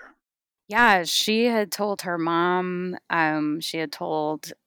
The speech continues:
several of her friends who she spoke with that she wanted to be in forestry. She wanted to continue the work that she had been learning. She was itching to go out on a fire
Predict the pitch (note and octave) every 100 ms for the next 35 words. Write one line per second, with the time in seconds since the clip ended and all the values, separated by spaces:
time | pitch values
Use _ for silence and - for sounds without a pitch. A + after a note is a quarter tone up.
0 | _ _ _ _ - - F3 F3 E3+ D#3+
1 | D#3+ D#3+ - D#3+ D#3+ D#3 - E3 E3 F3
2 | - D#3+ E3 D#3+ D#3 D#3 - - D#3+ D3+
3 | - - - E3+ E3 D#3+ D3 D#3+ E3 D#3+
4 | - - D3+ - D#3+ E3+ E3 D#3 E3 D#3+
5 | F3 - - E3+ D#3+ D#3+ - E3 D#3+ D#3+
6 | D#3+ - D#3+ - E3 E3 D#3 D3+ D3+ E3
7 | - D#3+ D#3 - D#3 D#3 E3 D#3+ - D3
8 | D#3+ D#3+ D#3+ D#3+ E3 E3+ D#3+ D#3+ - -
9 | - - _ - - F3 D#3+ D#3+ - E3
10 | - D#3+ E3 D#3+ D3+ D3+ D#3 D#3 D#3 -
11 | D#3 D3+ D#3 D#3+ D#3+ D#3+